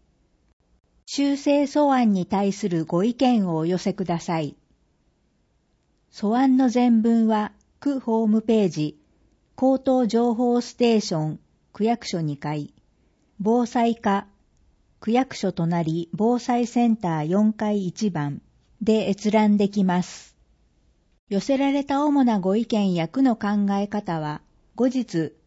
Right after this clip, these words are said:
区報、区ホームページに公開します。なお、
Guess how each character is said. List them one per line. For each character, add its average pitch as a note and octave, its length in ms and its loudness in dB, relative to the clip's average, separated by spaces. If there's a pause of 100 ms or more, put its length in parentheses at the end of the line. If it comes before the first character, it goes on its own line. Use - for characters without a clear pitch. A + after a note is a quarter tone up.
(220)
区 F#3 140 -4
報、 G#3+ 440 -2 (360)
区 B3+ 160 -2
ホ A3+ 220 0
ー - 20 2
ム A3+ 160 2
ペ A#3 220 2
ー A3 40 4
ジ F#3 140 -2
に D#3 160 -4
公 F3+ 240 0
開 F3 260 -2
し - 140 -4
ま D#3+ 240 -2
す。 - 240 -20 (800)
な A#3+ 240 4
お、 F3 180 -2